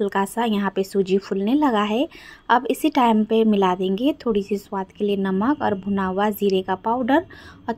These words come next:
थोड़ी सी एक चुटकी हींग। बहुत ज़्यादा छोटा बच्चा है तो आप यहाँ पे नमक स्किप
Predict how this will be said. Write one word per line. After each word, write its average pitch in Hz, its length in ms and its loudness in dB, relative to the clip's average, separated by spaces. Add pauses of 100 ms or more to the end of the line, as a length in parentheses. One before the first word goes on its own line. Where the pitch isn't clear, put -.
थोड़ी 311 280 4
सी 311 180 2
एक - 120 0
चुटकी 294 480 0
हींग। 190 360 2 (1120)
बहुत 220 280 2
ज़्यादा 240 260 4
छोटा 226 360 0
बच्चा 240 300 2
है 214 220 2
तो 240 160 -2
आप 196 300 0
यहाँ 202 280 -2
पे 208 80 -2
नमक 196 440 -2
स्किप 220 420 -4